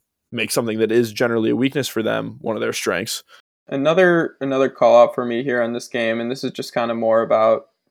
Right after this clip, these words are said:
Speaker 2: general big picture of this game and the season. At the last five minutes of this game, we had nine points, and those, those all came from our three seniors,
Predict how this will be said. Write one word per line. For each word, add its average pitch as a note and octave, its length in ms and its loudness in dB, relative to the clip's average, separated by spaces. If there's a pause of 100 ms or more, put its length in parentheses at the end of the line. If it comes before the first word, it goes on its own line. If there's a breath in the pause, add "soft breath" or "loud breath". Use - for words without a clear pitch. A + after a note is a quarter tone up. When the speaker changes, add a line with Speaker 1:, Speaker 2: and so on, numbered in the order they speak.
(320)
Speaker 2:
general D3 240 4
big B2+ 200 4
picture C3 260 0
of B2 80 0
this A#2+ 140 -4
game A#2+ 220 -2
and A#2+ 100 -6
the B2 40 -10
season. A#2 640 -4 (920)
At C3 120 -2
the C3+ 80 4
last C#3 340 6
five C#3 220 6
minutes C3+ 320 -2
of C3+ 80 -2
this C3+ 180 0
game, C3 240 0
we C3 80 0
had A#2 120 -2
nine B2 240 0
points, C3 440 -4
and B2+ 100 -2
those, A#2+ 300 -2 (200)
those C3+ 140 2
all A#2+ 160 8
came B2 220 -2
from B2 140 -10
our B2 80 -2
three B2 240 -4
seniors, B2 680 -6